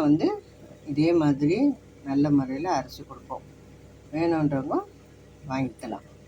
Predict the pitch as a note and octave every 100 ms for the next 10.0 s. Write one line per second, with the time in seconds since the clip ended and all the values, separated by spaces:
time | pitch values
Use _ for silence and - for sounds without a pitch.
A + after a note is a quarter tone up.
0 | - - - - - - - - - D#3+
1 | D3 D#3 F3+ F#3 E3 G3 E3 D#3+ E3+ A3
2 | F#3 D3 D#3 D#3 D3+ C3+ E3+ G3 D4+ D4
3 | - - - D3+ D#3 D#3 D#3 C#3+ D3+ D3+
4 | D#3 D3+ - C#3+ C#3 C#3 C3+ C#3 C3+ C3+
5 | C3+ B2+ C3+ F#3+ A3+ - - - - -
6 | C3+ C#3 C#3 D3 C#3+ C3 C3+ D#3 F3+ -
7 | - - - - - - - - - -
8 | - - - F#3+ F#3 G3 A#3 F#3 F3+ A#3+
9 | C4 G3+ F3 D3+ C#3 C#3 - B2+ G#2